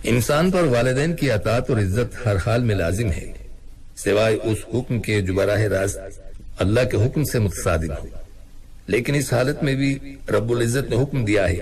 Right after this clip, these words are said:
कि दुनिया में अपने मुशरिक वालिदैन के साथ नेक बर्ताव और नेक सलूक करो।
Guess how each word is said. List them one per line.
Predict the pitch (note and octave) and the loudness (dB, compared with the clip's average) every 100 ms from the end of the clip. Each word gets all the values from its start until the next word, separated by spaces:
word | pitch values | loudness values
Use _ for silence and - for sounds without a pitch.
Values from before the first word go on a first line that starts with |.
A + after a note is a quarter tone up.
| - - - - - - - | -6 -10 -8 -8 -10 -12 -6
कि | G2 | -2
दुनिया | F2+ A2 B2+ D3 | 0 0 2 2
में | A#2+ - - - - - | 0 -2 -6 -14 -16 -4
अपने | A2+ - A#2+ | -2 0 0
मुशरिक | A#2 B2 E3 B2 | 2 0 -2 2
वालिदैन | G2+ G2 A2 C3+ | 2 2 2 0
के | - | -2
साथ | - G#2+ F#2 F#2+ | 0 0 0 0
नेक | F#2 B2 A2 | 0 0 0
बर्ताव | G2 F2+ F#2+ F#2+ | 0 0 0 0
और | - F#2+ - F2+ | -4 -8 -4 -2
नेक | F#2+ G#2 - | 0 0 -2
सलूक | - F#2+ E3+ | -2 0 0
करो। | - F2 - F#2 | 0 -2 -2 -8